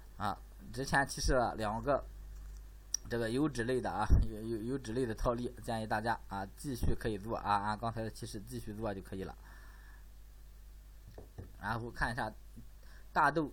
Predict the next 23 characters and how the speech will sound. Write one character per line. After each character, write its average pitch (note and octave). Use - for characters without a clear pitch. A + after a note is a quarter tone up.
啊， G2+
一 C3
五 G#2+
的 A#2
这 B2
个 G#2+
套 C3+
利 A2
合 -
约 A#2+
A C#3+
二 A#2+
幺 A#2+
零 A#2
幺 A#2+
杠 A#2
A A2+
幺 A2
二 A#2
幺 A2
零 A2
五 E2+
啊， D2+